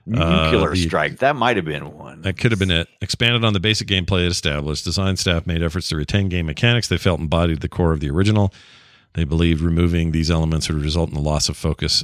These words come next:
Speaker 1: that attracted the fans. I agree with that. Um, Soviet Strike.
Speaker 2: Yeah, this is it.
Speaker 1: Uh,
Speaker 2: This is it.
Speaker 1: Yeah, Soviet Strike came out on the PlayStation and Saturn. Um, it had three D graphics.
Speaker 2: Yeah, they had this. They had this at Dave and Buster's when I went, and it was the arcade.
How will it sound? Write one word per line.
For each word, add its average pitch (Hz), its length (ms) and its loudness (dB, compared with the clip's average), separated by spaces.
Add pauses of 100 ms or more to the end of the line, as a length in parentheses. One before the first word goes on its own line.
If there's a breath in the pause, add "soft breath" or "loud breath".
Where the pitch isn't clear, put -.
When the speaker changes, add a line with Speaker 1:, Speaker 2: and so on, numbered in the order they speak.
Speaker 1:
that 85 100 -2
attracted 76 400 -4
the 69 40 -8
fans. 69 300 -4
I 82 80 -2
agree 95 220 -2
with 107 80 -2
that. 110 280 0 (680 soft breath)
Um, 80 520 0
Soviet 131 600 0
Strike. 123 120 2
Speaker 2:
Yeah, 123 140 2
this 156 180 0
is 101 160 -8
it. 113 260 0 (360)
Speaker 1:
Uh, 98 100 0
Speaker 2:
This 92 180 2
is 90 220 -4
it. 156 320 0
Speaker 1:
Yeah, 101 260 2 (220)
Soviet 156 340 0
Strike 117 220 0
came 113 180 0
out 104 100 4
on 104 80 2
the 95 60 -2
PlayStation 98 500 0
and 82 120 -4
Saturn. 82 520 0 (960)
Um, 78 880 -2
it 92 60 -6
had 87 160 -2
three 87 200 -2
D 80 100 -4
graphics. 82 140 2
Speaker 2:
Yeah, 87 80 2
they 107 100 0
had 120 160 2
this. 120 220 0
They 107 220 0
had 185 140 2
this 151 160 0
at 107 120 -2
Dave 110 180 2
and 104 100 0
Buster's 98 320 -2
when 82 120 0
I 78 80 2
went, 76 380 -4
and 76 260 -4
it 87 40 -4
was 80 140 -8
the - 80 -8
arcade. 85 520 -2